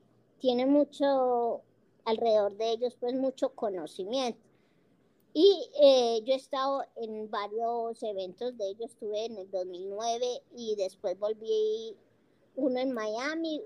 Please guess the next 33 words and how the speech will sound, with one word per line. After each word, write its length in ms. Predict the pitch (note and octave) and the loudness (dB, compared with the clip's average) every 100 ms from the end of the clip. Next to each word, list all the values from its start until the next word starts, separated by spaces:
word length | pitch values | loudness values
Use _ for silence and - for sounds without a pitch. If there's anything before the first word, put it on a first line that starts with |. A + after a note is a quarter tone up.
| - - | -10 -4
El 140 | C#4+ | -4
primero 280 | - B3+ C4 | -4 -6 -4
que 100 | D4 | -2
estuve 160 | B3+ B3+ | -2 0
en 80 | C#4 | 0
el 80 | B3+ | 0
dos 100 | A#3+ | -2
mil 140 | A#3 | -2
nueve 180 | C#4 D4+ | -4 -4
fue 100 | C4 | -4
en 80 | A#3 | -4
el 140 | A#3 | -4
Nueva 260 | B3+ A3+ G3+ | -4 -2 -4
York, 320 | G3+ C4 C#4+ B3+ | 0 0 0 -2
y 40 | |
después 360 | A3+ A#3 - A3 | -4 -4 -4 -6
estuve 440 | G#3+ B3+ B3+ B3+ _ _ _ - | -4 -4 -2 -2 _ _ _ -10
dos 240 | A3 A#3+ | 0 2
mil 200 | A#3 A3 | 2 -2
diecisiete, 640 | A3+ B3 B3+ A#3 A#3 G3 G3 _ _ _ _ _ - | 0 0 -2 -6 2 2 2 _ _ _ _ _ -2
dieciséis, 1080 | A3 G3 - G#3+ F#3+ - - A#3+ C4+ C4 A#3 | 2 2 0 -10 -12 -10 -4 0 2 2 0
no 160 | B3+ | -2
recuerdo 500 | C#4 D4+ - D#4+ D4+ | 0 0 2 0 2
muy 160 | D#4 E4+ | 0 2
bien, 240 | E4+ E4 D#4+ _ _ - | 2 2 0 _ _ 4
dieciocho 600 | C4 B3+ D#4 D#4+ D4+ D#4+ - | 4 6 6 6 6 0 0
creo, 280 | D#4+ D#4 D4+ _ _ - | 0 0 -2 _ _ -8
estuvimos 640 | B3+ B3 C4+ B3 A#3+ C4+ C4 | -6 -2 -2 -2 -2 -4 -2
en, 360 | A#3 G#3+ G3+ - A3 | -2 -4 -8 -10 -8
en, 240 | G#3+ F3 - | -8 -8 -8
en, 260 | G#3 G3 - | -6 -6 -6
en 160 | A3 G#3 | -6 -4
Orlando. 600 | G3 B3+ E4+ C#4 F#3 | -2 2 2 2 -2